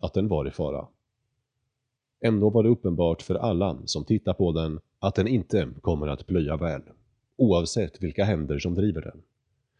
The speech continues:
Och faktum är att den knappt plöjer alls. Ibland plöjer den med enorma svårigheter, och med kontinuerligt pillande och fixande kan den få oss till att skrapa en slags fåra. Dåligt gjord och kort.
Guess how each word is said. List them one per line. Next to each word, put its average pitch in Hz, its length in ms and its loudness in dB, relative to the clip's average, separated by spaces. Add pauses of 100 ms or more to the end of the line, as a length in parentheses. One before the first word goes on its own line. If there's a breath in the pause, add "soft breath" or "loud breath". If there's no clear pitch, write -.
(140)
Och 98 180 4
faktum 113 380 2
är 92 140 0
att 76 160 -4
den 107 160 0
knappt - 340 -6
plöjer 78 300 -2
alls. - 520 -6 (640)
Ibland 95 500 2
plöjer 78 260 0
den 78 220 -2
med 80 180 -2
enorma 90 380 2
svårigheter, 82 800 -2
och - 200 -4
med 78 260 -2
kontinuerligt 82 840 -2
pillande 80 420 0
och - 180 -6
fixande 80 540 -4 (240)
kan 92 160 -2
den 90 140 -2
få 92 160 0
oss 80 140 -4
till 78 140 -6
att 78 100 -4
skrapa 82 680 -2
en 90 140 -2
slags - 460 -4
fåra. 85 340 0 (760)
Dåligt 107 420 4
gjord 78 300 0
och 87 240 -4
kort. - 400 -6